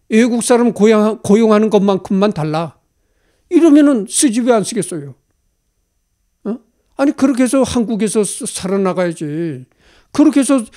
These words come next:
공장에 나가서라도 하-, 하다못해 일을 하면, 그래도 한국에서 살면 뭐, 좋은 음식은 못 먹어도 라면이라도 배불리 먹을 수 있잖아요. 북한에 들어가면 뭘 하겠어요, 지금? 북한에 들어가면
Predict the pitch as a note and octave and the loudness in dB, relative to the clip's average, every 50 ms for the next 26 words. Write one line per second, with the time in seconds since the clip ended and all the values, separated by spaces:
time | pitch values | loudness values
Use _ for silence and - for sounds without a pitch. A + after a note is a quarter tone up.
0 | - _ _ _ - - A#3 A#3+ G#3 A3 A3+ A#3 A#3 A#3 G#3+ G3+ G#3+ - A3+ G#3 | -20 _ _ _ -2 0 0 2 4 4 4 4 2 2 4 2 2 2 2 0
1 | A3 F#3+ F#3 G3+ - - - G#3 G#3 G3+ F#3 - G3+ F3+ F#3 F#3+ F#3 F3 G#3+ F#3+ | 0 0 -2 -4 -4 -4 -4 -2 -2 -2 -2 -4 -4 -2 -2 -2 -2 -4 -4 -6
2 | F3+ F3 G3 F3 E3 F3 E3 F3 F#3 D#3 - _ _ _ _ _ _ _ - - | -4 -4 -4 -6 -6 -6 -8 -8 -8 -10 -12 _ _ _ _ _ _ _ -8 -4
3 | A3+ A#3+ G#3 A#3+ A#3 A3 G3 F#3 - _ _ _ - - - A3+ F#3 G3 F#3+ G3 | -4 -2 -2 -2 -2 -2 -4 -6 -10 _ _ _ -12 -6 -4 -4 -2 -2 0 0
4 | G3 F3 G3 F#3+ - F#3 F3+ E3+ F3 F#3 F#3 F#3 F3+ F#3 F3+ E3+ E3 - - - | 0 0 -2 -4 -2 -2 -2 -2 0 -2 -2 -2 -2 -4 -4 -4 -6 -8 -10 -4
5 | - F#3 G3+ A3 A3 G#3+ G3 - G#3+ G3+ G3 F#3+ F3+ E3+ E3 D3+ D#3+ E3 - E3+ | 0 0 2 2 2 0 -2 -4 -4 -4 -2 -2 -2 -2 -4 -6 -8 -8 -8 -8
6 | D#3 C#3 - _ _ _ _ _ _ _ _ - G3+ F#3+ F3 G3 A3 A3 A3 A3 | -10 -10 -12 _ _ _ _ _ _ _ _ -2 0 0 2 2 2 2 2 2
7 | G#3+ G3+ G#3 F#3+ G#3+ - - F#3+ D#3 F#3 F#3+ F#3 F3+ F3 D3+ D3 D3+ C3+ - F#3 | 0 -2 -2 -4 -4 -2 -2 -4 -2 -2 -2 -2 -2 -4 -6 -6 -10 -10 -12 -12
8 | - - F3 D3 C#3 C3 C#3 C#3 - _ _ _ _ _ _ _ _ _ _ _ | -10 -10 -10 -10 -10 -12 -16 -18 -20 _ _ _ _ _ _ _ _ _ _ _
9 | _ _ _ - - B3 A3+ A#3+ B3+ C4 C4+ A#3 B3 B3 B3 B3+ A#3+ G3 G#3 G#3 | _ _ _ -6 -6 -2 0 2 2 4 4 2 2 0 2 2 0 2 2 2
10 | G#3+ G#3 G3 E3 - - F3+ E3+ E3+ - F3+ E3+ D3 D3 - - - F3 D#3 D3+ | 2 0 -2 -4 -4 -4 -6 -6 -6 -8 -12 -12 -12 -14 -16 -12 -10 -10 -10 -10
11 | C#3+ D#3+ D3+ C#3+ C#3 B2+ B2 B2+ | -10 -12 -14 -14 -14 -16 -18 -18